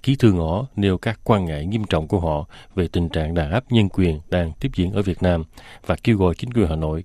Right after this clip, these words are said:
cải thiện hồ sơ nhân quyền trước khi Hiệp định Tự do Thương mại được đưa ra bỏ phiếu. Cụ thể, họ yêu cầu Hà Nội phải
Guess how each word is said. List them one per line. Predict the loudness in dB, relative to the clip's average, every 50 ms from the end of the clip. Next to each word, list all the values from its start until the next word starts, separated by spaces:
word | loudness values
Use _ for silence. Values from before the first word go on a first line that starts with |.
| -8 -4
cải | -2 -2 -2 0
thiện | 0 -2 -2 -2
hồ | -2 -4 -6 -6 -6
sơ | -2 0 0
nhân | 2 2 2 0 2
quyền | 2 2 2 2 -2 -6 -14 -20 -20 -20 -4 0
trước | 2 2 2
khi | 4 2 2
Hiệp | 2 0 -2 -2
định | -4 -4 -4 -4
Tự | -4 -4
do | -2 -2 -4
Thương | -2 -2 -4 -4 -4
mại | -4 -6 -6 -8 -6
được | -6 -6 -4 0
đưa | 2 4 4 4
ra | 4 0
bỏ | -2 -2 -4
phiếu. | -2 0 2 2 2 0 -4 -10 -20 -20 -20 -20 _ -20 -20 -20 -20 -20 -20 -20 _ -4
Cụ | -2 -2 0 0
thể, | 0 0 0 0 0
họ | 0 0
yêu | 2 0 0 0
cầu | 2 2 2 2 2 2
Hà | 0 0
Nội | 0 0 -2 -2 -4
phải | -4 -4 -6